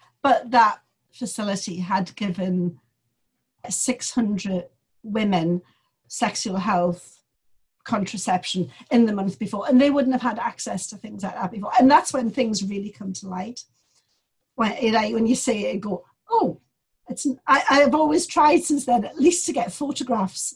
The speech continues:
of what, what it is <laughs> that you're doing, because it doesn't mean anything when you just see the numbers on the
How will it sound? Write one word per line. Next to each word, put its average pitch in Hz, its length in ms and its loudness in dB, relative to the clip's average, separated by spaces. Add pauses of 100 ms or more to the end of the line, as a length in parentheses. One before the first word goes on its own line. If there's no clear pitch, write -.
(120)
of 208 220 -4
what, 220 240 -4 (100)
what 233 220 2
it - 120 -2
is - 180 2
<laughs> - 20 -2
that 240 200 6
you're 381 140 6
doing, - 360 0 (380)
because 370 460 -2 (240)
it 302 300 0
doesn't 440 240 -6
mean 269 220 6
anything 294 340 0
when 214 140 -2
you 233 100 0
just 202 240 -2
see 233 140 -8
the 220 160 -4
numbers 202 340 -2
on 175 100 0
the 180 100 -2